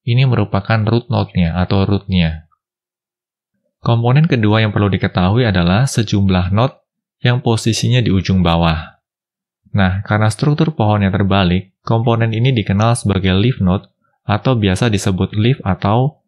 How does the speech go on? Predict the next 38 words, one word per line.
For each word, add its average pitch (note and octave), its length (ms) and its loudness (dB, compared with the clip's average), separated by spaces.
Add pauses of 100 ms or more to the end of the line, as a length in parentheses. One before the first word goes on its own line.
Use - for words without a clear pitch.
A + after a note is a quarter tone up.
(240)
daun. F2 500 0 (540)
Untuk G2 240 -2
kasus G2 320 -4
kita G#2+ 240 -2
di G2+ 80 -2
sini A#2 400 0
ya, G2+ 160 2
leaf-nya G2 400 0
yang F#2+ 80 2
ini F#2+ 160 2
nih. E2+ 140 -2 (920)
Ini, F#2+ 280 0 (260)
yang F2 240 -2
ini, G2 240 0 (480)
yang F#2 160 -2
ini, F#2+ 280 0 (120)
yang F2+ 160 0
ini, F2+ 240 0
dan F2 160 0
yang E2+ 80 0
ini. E2 400 -2 (240)
Ya, F2 320 -2 (400)
di - 80 -2
sini F#2+ 240 0
kita A#2+ 240 -2
memiliki G2 720 -2 (320)
lima A2 320 0
buah F#2+ 400 0
leaf. F2 240 -2 (880)
Setiap A#2+ 560 -2
leaf D3+ 160 0
dari G2+ 240 0
decision G2 480 -2
tree G2 240 0
akan G#2+ 320 -2
merepresentasikan A2 1120 -2
prediksi G2+ 480 -2
kelas - 480 -4